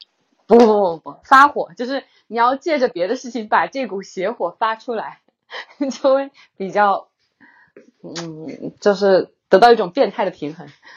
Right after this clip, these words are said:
因为，因为，因为我觉得这肯定是我们家庭的模式啊，因为我妈妈就是那种，你无论说什么，她会一直鼓励你，一直鼓励你，你说的特别不合理，她还是会一直鼓励你，一直鼓励你。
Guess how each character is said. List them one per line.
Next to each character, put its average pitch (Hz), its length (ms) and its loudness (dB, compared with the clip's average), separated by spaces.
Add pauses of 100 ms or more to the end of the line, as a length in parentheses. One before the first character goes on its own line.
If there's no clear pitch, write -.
(340)
因 285 120 4
为， - 220 2
因 311 160 4
为， 349 200 0 (220)
因 277 140 -4
为 330 180 -2
我 175 360 0
觉 175 100 -4
得 285 160 2
这 339 140 -4
肯 233 160 -6
定 226 100 -6
是 339 80 -8
我 233 180 0
们 147 120 -10
家 240 160 2
庭 240 100 -4
的 196 60 -6
模 151 160 -10
式 160 120 -12
啊， 143 100 -8
因 196 60 -4
为 269 60 0
我 262 100 2
妈 185 140 -2
妈 285 140 2
就 269 100 -8
是 262 100 -12
那 254 140 -6
种， 147 280 -10 (920)
你 269 220 4
无 262 180 4
论 415 140 4
说 381 200 -2
什 285 140 -4
么， 240 80 -6
她 359 100 -2
会 370 160 -4
一 359 100 -4
直 254 140 -6
鼓 202 140 -6
励 202 120 -8
你， 180 120 -8
一 247 100 0
直 262 140 0
鼓 180 100 -6
励 165 100 -6
你， 151 140 -8
你 214 160 0
说 349 160 0
的 370 120 2
特 480 260 0
别 262 100 8
不 214 100 -10
合 175 140 -4
理， 185 140 -10
她 269 120 -2
还 262 120 4
是 339 80 -6
会 330 180 -4
一 - 20 -6
直 214 120 -10
鼓 170 100 -12
励 170 140 -8
你， 160 80 -12
一 247 100 -4
直 220 140 -6
鼓 156 80 -8
励 151 120 -6
你。 147 140 -14